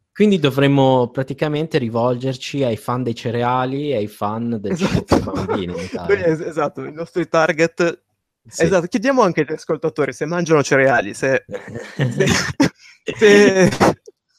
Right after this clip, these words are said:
Speaker 2: se veramente mangiano cereali, se, se è vero, forse troviamo veramente una, anche in Italia questo, questa tendenza, e può servirci anche a noi
Speaker 1: Certo.
Speaker 2: proprio per commercializzare il tutto,
Speaker 1: E
Speaker 2: quindi
Speaker 1: che tipo di cereali mangiano?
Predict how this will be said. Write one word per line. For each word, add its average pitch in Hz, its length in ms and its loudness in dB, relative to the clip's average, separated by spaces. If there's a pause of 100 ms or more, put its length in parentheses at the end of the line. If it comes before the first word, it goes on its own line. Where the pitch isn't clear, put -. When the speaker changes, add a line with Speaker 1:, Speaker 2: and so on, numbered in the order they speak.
(140)
Speaker 2:
se 190 120 4
veramente 214 920 0
mangiano 156 440 -6
cereali, 135 440 -6
se, 165 360 -6
se 208 380 0
è 196 40 2
vero, 175 460 4
forse 160 380 -4
troviamo 156 420 2
veramente 160 840 0 (440)
una, 165 480 4
anche 180 240 2
in 160 80 2
Italia 139 520 0
questo, 135 520 0
questa 156 240 -6
tendenza, 143 640 -6 (160)
e - 400 -10
può - 140 0
servirci 147 560 0
anche 135 180 -4
a 143 60 -2
noi 151 220 0
Speaker 1:
Certo. 135 160 -4
Speaker 2:
proprio 120 380 -2
per - 160 -10
commercializzare 135 800 -2
il 127 120 -8
tutto, 127 320 -12
Speaker 1:
E - 20 -20 (120)
Speaker 2:
quindi 131 180 0
Speaker 1:
che - 80 -10
tipo 202 320 -4
di 120 120 -2
cereali 92 460 -4
mangiano? 85 480 -10